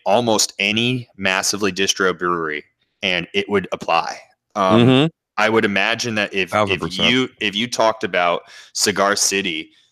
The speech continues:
Speaker 1: who relies so heavily on massive distro, uh, massive distro of core brands, um, and ask them how Maduro sales are doing, or how Florida Lager, uh,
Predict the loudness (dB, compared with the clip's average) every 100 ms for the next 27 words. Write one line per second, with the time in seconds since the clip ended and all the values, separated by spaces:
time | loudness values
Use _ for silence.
0 | _ -2 -2 0 0 0 -2 -2 -2 -2
1 | -2 -2 0 -2 -4 -8 -4 -2 0 -2
2 | -4 _ -4 -2 0 2 2 0 0 0
3 | 2 2 0 -4 -4 -4 -4 -6 -4 -2
4 | 2 2 2 0 -2 -6 0 2 2 0
5 | -2 -4 -6 -8 -10 -20 -20 _ -4 -2
6 | 0 -2 -6 -14 -8 -4 -2 -2 -2 -2
7 | -2 0 -2 -2 -4 -4 -2 -2 -2 -2
8 | -2 -4 -6 -6 -4 -2 -4 -4 -6 -2
9 | -2 -2 -4 -6 -2 -2 -2 0 2 2
10 | 2 0 0 0 -4 -6 -2 0 0